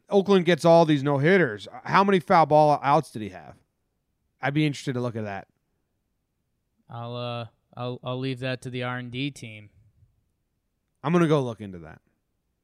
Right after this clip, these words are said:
Speaker 2: Okay.
Speaker 1: I don't know how many he had. It didn't seem like a lot on there.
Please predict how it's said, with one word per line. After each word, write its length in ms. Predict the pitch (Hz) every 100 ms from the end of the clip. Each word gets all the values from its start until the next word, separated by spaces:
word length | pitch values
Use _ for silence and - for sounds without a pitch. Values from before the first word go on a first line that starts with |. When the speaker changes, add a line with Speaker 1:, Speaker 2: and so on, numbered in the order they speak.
| -
Speaker 2:
Okay. 320 | 127 160 170 180 _ _ _ _ _ _
Speaker 1:
I 120 | 127
don't 140 | 160 165
know 140 | 156
how 140 | 143
many 240 | 135 127 120
he 60 |
had. 300 | 107 104 95 -
It 80 | 113
didn't 280 | 175 190 156
seem 200 | 165 170
like 140 | 147
a 60 | 117
lot 180 | 110 113
on 140 | 117
there. 280 | 101 90